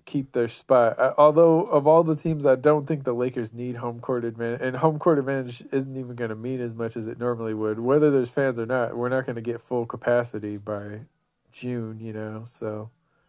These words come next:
or what would that be? Yeah, like, May and June. So either way, I mean, they're not gonna, they're not gonna, like, it, it, home court advantage doesn't matter as much, but at the same time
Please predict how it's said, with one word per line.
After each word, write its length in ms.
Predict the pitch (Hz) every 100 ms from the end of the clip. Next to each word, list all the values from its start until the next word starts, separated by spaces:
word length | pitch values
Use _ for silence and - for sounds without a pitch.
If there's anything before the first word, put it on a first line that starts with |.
| _ _ _ _
or 100 | -
what 160 | 113 123
would 80 | 123
that 160 | 110 113
be? 300 | 113 104 110
Yeah, 200 | - 113
like, 220 | 107 110
May 220 | 113 110 110
and 140 | 107
June. 400 | 107 113 113 113 _ _ _ _ _ _ _
So 220 | - 117
either 260 | 151 139 120
way, 300 | 135 127 110
I 40 |
mean, 260 | 110 113 110
they're 120 | 113
not 240 | 120 117
gonna, 520 | 120 107 104 104 104 - _ _ _ _ _ _
they're 140 | 131 127
not 260 | 143 139
gonna, 440 | 131 113 110 110 -
like, 480 | 120 117 110 104 _ _ _
it, 320 | 185 185 151 - _ - _ _ _ -
it, 220 | 190 403 -
home 260 | 139 208 226
court 220 | 240 202
advantage 320 | 170 175 156
doesn't 260 | 151 135 120
matter 300 | 127 117 113
as 140 | 107
much, 280 | 104 104 -
but 140 | 120 117
at 100 | 117
the 100 | 120
same 320 | 143 135 120
time 560 | 131 127 117 110 113